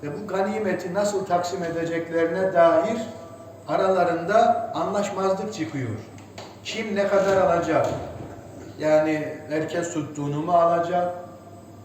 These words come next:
Ayneyn tepesinde durup da savaşanlar mı alacak?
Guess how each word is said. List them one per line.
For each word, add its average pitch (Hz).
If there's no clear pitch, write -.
Ayneyn 151
tepesinde 160
durup 160
da 165
savaşanlar 147
mı 175
alacak? 185